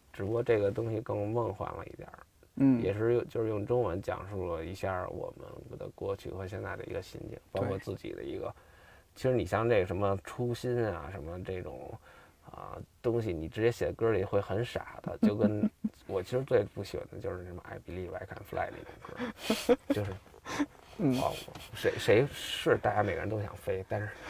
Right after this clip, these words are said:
Speaker 1: 你唱出来你觉得二不二啊？
Speaker 2: 嗯。
Speaker 1: 所以，所以我，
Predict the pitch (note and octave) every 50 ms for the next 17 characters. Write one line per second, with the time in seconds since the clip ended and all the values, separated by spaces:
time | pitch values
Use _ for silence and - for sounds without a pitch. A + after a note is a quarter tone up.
0 | - - G3+ G3+ - - - - - C#3 B2+ A#2+ A#2+ B2 B2 G#2 G2 A2 A2 A#2
1 | A2+ B2+ C3 B2+ - - - - - - - C3 A#2+ G2+ G2 G2 F2+ F#2 F2+ E2+
2 | A1 G1+ - - - - - D#3 D3+ D3 C#3 C3 C#3 - C3 - - - - -
3 | - - - - - A#2 A#2+ B2+ G2 D#2 -